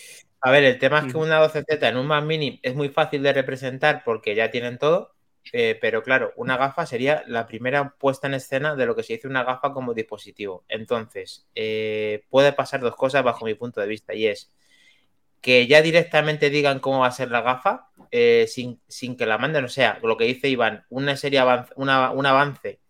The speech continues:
Speaker 1: con lo que sería la gafa terminada, eh, sin que esté creada, y luego un prototipo para que la gente pueda tenerlo como desarrollo,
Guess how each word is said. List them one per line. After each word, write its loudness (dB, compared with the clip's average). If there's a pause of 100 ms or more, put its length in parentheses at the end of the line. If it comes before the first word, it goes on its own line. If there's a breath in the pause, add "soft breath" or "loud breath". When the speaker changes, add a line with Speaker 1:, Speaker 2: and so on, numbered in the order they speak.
(100)
Speaker 1:
con -2
lo 0
que -4
sería 2
la 2
gafa 0
terminada, -2 (480)
eh, -4
sin -8
que -4
esté -4
creada, 0 (1500)
y 0
luego 6
un -4
prototipo 0 (960)
para 4
que -2
la 2
gente -4
pueda 2
tenerlo -2
como -4
desarrollo, -4